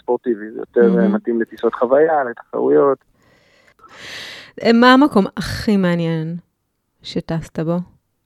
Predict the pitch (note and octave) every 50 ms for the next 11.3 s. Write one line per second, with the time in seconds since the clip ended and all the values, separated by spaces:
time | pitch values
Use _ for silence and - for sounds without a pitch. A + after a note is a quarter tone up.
0 | _ _ _ _ _ _ _ _ _ _ _ _ _ _ _ - - _ _ _
1 | _ _ _ - - A#2 A#2 A#2 A#2 A#2 A#2+ A#2+ A#2+ B2 B2 B2 B2 B2 B2 B2+
2 | B2 A#2+ - - - - _ _ _ _ _ _ _ _ _ _ _ _ _ _
3 | _ _ _ _ _ _ _ _ - - B2 - - - C3 A#2+ B2 A#2 A2+ A2+
4 | A2+ A2+ A2 A2+ A#2 A2 A2 G#2 G#2 - - - C3 C3+ - - C#3+ C#3 - -
5 | C3+ C3+ C3+ C3 C3 C3+ C#3 - - - - - - - - - - A#2 A2+ A2
6 | A2+ A2+ A2+ A2 - - A#2 A2 A2+ A#2 A#2+ B2+ C3 C3 C3 B2+ B2+ B2+ B2 B2
7 | B2 A#2+ A#2 A#2 A#2 A2+ - G3+ G3+ G#2+ G#2 G#2 G#2 G#2+ A#2+ C3 - - A2 A2
8 | A2+ A#2+ C3+ C3+ C3+ C3+ C3 - - A#2+ A2+ G#2 G2+ - A#2 A#2 A2 A#2 C3 C#3
9 | C#3 C3+ C3 C3 B2 A#2+ A2+ A2+ A2+ A2 G#2+ A2 G#2+ G#2+ G#2+ G#2 G#2+ G#2 G#2+ G#2
10 | G2+ G2+ G2+ G#2+ G#2+ A#2 G#2+ A2 A#2+ B2 A#2+ - B2 A#2 A#2 A2 A2+ A2 G#2+ A2+
11 | B2+ C3+ C3+ C3+ C3 B2